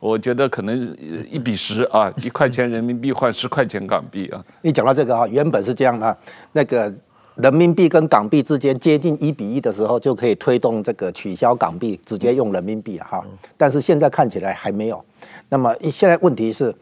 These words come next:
Speaker 2: 呃，香港原来是在习近平眼中哈，把民族主义情绪也用在香港，啊，
Speaker 3: 嗯。
Speaker 2: 叫做完全回归。但是呢，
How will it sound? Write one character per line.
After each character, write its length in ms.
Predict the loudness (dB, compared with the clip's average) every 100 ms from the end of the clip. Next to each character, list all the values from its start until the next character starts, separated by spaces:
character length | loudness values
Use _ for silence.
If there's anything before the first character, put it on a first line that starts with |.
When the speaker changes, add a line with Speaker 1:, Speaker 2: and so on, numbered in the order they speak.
| -18 -20 -14 -2
Speaker 2:
呃， 340 | 0 0 -6 -12 -16
香 320 | 2 4 6
港 180 | 4 0 -4 _ _ _
原 200 | 0 2
来 160 | 4 2
是 220 | 2 -2 -2 _ _ -2
在 140 | -2
习 160 | 0 0
近 200 | 2 2
平 160 | 0
眼 200 | -2 -4
中 220 | -4 -4
哈， 140 | -4 -6
把 160 | -4 -4
民 220 | 0 0
族 140 | 0 0
主 180 | 0
义 120 | -2 -2
情 280 | -4 -8 -6
绪 200 | -6 -6
也 160 | -8 -4
用 200 | -2 0
在 160 | -2 -4
香 180 | -4 -10
港， 120 | -10 -16 _ _ _
啊， 120 | -12 -10 -10
Speaker 3:
嗯。 120 | -8 -2
Speaker 2:
叫 120 | -2
做 100 | 0
完 140 | -2 -2
全 160 | -2
回 180 | -2 -4
归。 200 | -4 -8 -10 _ -20 -12 2
但 140 | 2
是 140 | 4
呢， 200 | 2 0